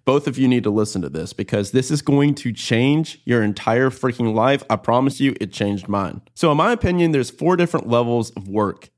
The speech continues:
And I believe that you begin at level one and then you graduate to level two, level three, level four. And the faster that you can build awareness around this, the faster that you can move through each four of the levels, okay?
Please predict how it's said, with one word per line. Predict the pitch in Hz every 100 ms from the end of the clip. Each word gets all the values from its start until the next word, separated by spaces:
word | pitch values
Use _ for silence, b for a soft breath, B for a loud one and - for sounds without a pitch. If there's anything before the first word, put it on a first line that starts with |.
| -
And | 113 113 110 -
I | 127
believe | 127 135 135 110
that | 90
you | 104
begin | 110 139 156
at | 147
level | 123 113
one | 117 156 175 175 -
and | 117
then | 120 113
you |
graduate | 110 120 123 117 120 117
to | 123 117 107
level | 104 95
two, | - 156
level | 143 107 107
three, | 139 131
level | 120 101
four. | - 151 151 B B B
And | 131
the | 120
faster | 175 170 180 160
that | 143 139
you | 131
can | 135 113
build | 131 120
awareness | 107 123 143 123 -
around | 101 92 95
this, | 98 107 -
the |
faster | - 123 123 131
that | 117 110
you |
can | 117 107
move | 110 104
through | 104
each | 104 -
four | 110 101
of |
the | 95
levels, | 95 90 62 -
okay? | - 107